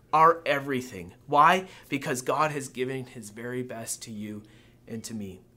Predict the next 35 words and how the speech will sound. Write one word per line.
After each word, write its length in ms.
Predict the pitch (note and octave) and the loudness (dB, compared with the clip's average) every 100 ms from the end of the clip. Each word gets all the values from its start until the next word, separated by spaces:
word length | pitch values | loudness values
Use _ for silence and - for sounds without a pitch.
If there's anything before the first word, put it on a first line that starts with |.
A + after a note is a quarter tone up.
| _ - | _ -6
Have 120 | E3+ C#3+ | -4 -2
you 160 | E3+ | -2
given 300 | F3 F#3 F#3 | -2 0 0
your 160 | F3 E3+ | 0 0
very 260 | D#3+ E3 | 2 2
best 320 | C#3+ C#3+ D#3 - | 2 0 -2 -4
to 60 | |
him 340 | D3 D3 F3+ F3+ | -8 -8 -8 -6
as 220 | - C#3 - | -2 0 0
he 160 | D#3+ | -2
has 100 | D3+ | -4
given 240 | D#3 D3+ D3 | -2 -4 -4
his 140 | C3+ | -6
very 260 | C3+ C#3 C#3 | -4 -2 -2
best 300 | C#3 C3 - | -4 -4 -8
to 80 | |
you? 200 | C3 D3 D#3 _ - - - - | -10 -12 -14 _ -20 -20 -10 2
Well, 120 | D3+ | 4
you 220 | D#3 F3+ | 4 2
will 140 | F#3+ | 2
have 200 | F#3 G3 | 4 2
time 360 | F#3+ F3+ D#3+ D3+ | 0 2 2 4
after 360 | C#3 D3 - C#3 | 0 -2 -10 -12
today's 400 | - C#3+ D3+ D3+ | -4 0 0 -2
talk 360 | - D3 C#3 | 0 2 2
about 340 | C3 C3 B2+ B2+ - - | -2 0 -2 -4 -12 -14
experiencing 880 | - - - E3 D#3+ D3+ D3 - B2+ | -8 -6 -4 -2 -2 -2 -6 -6 -6
this 180 | B2 A#2+ | -4 -8
deep 340 | - C3 C#3 - | -8 -6 -6 -6
love, 360 | B2 B2+ A2+ - | -4 -4 -4 -8
his 280 | B2+ C3 A#2 | -10 -10 -10
very 380 | C3 C#3+ C#3 | -2 0 0
best 400 | B2+ B2 G#2+ - | -2 -4 -6 -8
for 80 | - | -12
you. 240 | G#2+ G2+ | -12 -12